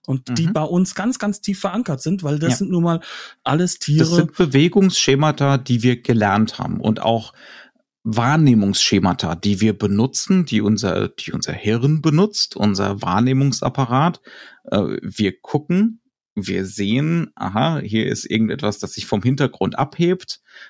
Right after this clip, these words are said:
Speaker 2: Äh, dann werden die Schemata abgeglichen, ne? Das wäre jetzt so die, die kognitive Sichtweise. Ah, hm, ja, Bewegungsapparat, das ist eine Katze.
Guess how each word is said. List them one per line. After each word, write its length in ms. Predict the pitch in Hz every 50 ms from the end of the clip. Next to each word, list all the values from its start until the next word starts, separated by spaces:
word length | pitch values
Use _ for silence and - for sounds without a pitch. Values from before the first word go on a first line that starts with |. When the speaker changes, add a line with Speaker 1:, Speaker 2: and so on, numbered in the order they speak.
| _ -
Speaker 2:
Äh, 240 | - - - - 98
dann 340 | 104 107 92 92 92 - -
werden 140 | 104 98 95
die 100 | 95 98
Schemata 480 | - - 117 135 156 160 151 - 156
abgeglichen, 760 | - 160 - _ - 143 139 147 156 151 - 175 180 185 139
ne? 160 | - - 170 170
Das 240 | - 113 - -
wäre 100 | 123 101
jetzt 120 | 104 - -
so 60 | -
die, 200 | - - 87 - _ -
die 80 | 127 -
kognitive 600 | - - 123 131 151 139 - - 139 135 139 127
Sichtweise. 760 | 127 139 139 - - - 139 135 135 143 131 143 147 147 139 _ - - - _ _ _ - -
Ah, 240 | - 127 139 165 180
hm, 380 | 180 160 151 165 175 180 175 156 135
ja, 180 | 139 147 165
Bewegungsapparat, 1120 | 156 139 135 110 123 135 135 143 135 - - 135 - 135 117 120 120 127 131 - - - _ _ _
das 140 | - 120 104
ist 40 | 104
eine 80 | 120 -
Katze. 320 | - 107 - - - 87